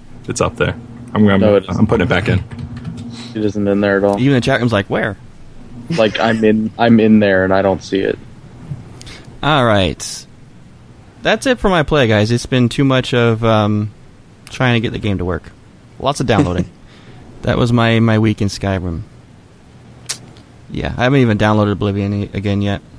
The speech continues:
Speaker 3: I need to.
Speaker 1: Yeah.
Speaker 4: Oh, that'll, that'll take you, like, three seconds, dude. <laughs> That game
Speaker 3: So
Speaker 4: is small.
Speaker 3: what we're gonna do from now on, guys,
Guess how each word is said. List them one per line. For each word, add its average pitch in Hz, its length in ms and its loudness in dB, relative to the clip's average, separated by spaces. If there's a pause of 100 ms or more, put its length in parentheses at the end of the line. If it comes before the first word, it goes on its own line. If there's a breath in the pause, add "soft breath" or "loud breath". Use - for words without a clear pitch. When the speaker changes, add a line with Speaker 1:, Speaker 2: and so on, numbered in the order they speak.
(160)
Speaker 3:
I - 100 -6
need 101 220 -2
to. 101 160 -4 (600)
Speaker 1:
Yeah. 85 320 2
Speaker 4:
Oh, 101 100 -2
that'll, 113 220 2
that'll 113 200 2
take 101 220 -2
you, 110 60 2
like, 90 160 0
three 92 200 -2
seconds, 85 400 -4
dude. 101 160 -2
<laughs> - 240 -6
That 131 180 -2
game - 220 -2
Speaker 3:
So 135 60 2
Speaker 4:
is 151 120 0
small. - 220 -4 (140)
Speaker 3:
what 165 160 0
we're 196 80 4
gonna 202 180 2
do 156 220 2
from 135 180 2
now 123 160 4
on, 120 240 4
guys, 110 540 0